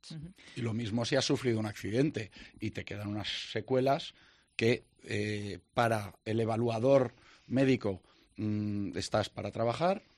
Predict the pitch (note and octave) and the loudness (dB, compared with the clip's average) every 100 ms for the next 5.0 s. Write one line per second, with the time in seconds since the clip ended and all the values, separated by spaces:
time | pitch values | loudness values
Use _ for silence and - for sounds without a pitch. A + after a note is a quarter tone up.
0 | - A2 F#2 - G2 G2+ - D#3 C#3 F#2 | -14 -12 -10 -10 -8 -6 -4 0 0 0
1 | C3+ E3+ E3 G#2+ - A2 G#2+ A#2+ - C#3 | 4 4 4 0 -4 -4 -2 -2 2 2
2 | B2 A#2 D3 B2+ A#2+ G#2+ - _ _ _ | 2 0 2 2 0 -6 -8 _ _ _
3 | A2+ A2 F#2 C3 _ _ - G#2+ G#2+ - | -6 -4 -6 -12 _ _ -14 -10 -8 -2
4 | B2+ - A2 - A2+ A2 G#2 - A2 G#2+ | -4 -4 -10 -10 -6 -6 -6 -6 -6 -8